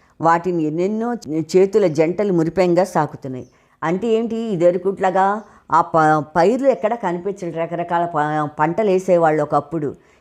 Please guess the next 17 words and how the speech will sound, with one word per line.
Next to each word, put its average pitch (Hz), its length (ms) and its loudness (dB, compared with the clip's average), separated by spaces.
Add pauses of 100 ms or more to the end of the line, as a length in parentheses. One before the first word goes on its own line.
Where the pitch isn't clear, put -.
ఇప్పుడు 185 240 2
ఆ 175 60 6
పంటలు 170 400 0
ఎక్కడ 196 220 2
కనిపించటం 175 760 0
లేదు. 143 320 -4 (300)
ఏవో 160 340 4
చెట్లు 175 400 -2
పెంచేస్తున్నారు, 160 1040 -2 (180)
వాటినే 156 500 2
గొప్పగా 170 440 -4
మం-, 151 320 -4
మంచిగా 147 340 -4 (100)
చూసుకుంటున్నారు. 131 840 -4 (340)
ఒకప్పుడు 190 680 0 (300)
పంటలు 185 640 0
పండించేటటువంటి, 165 1160 -2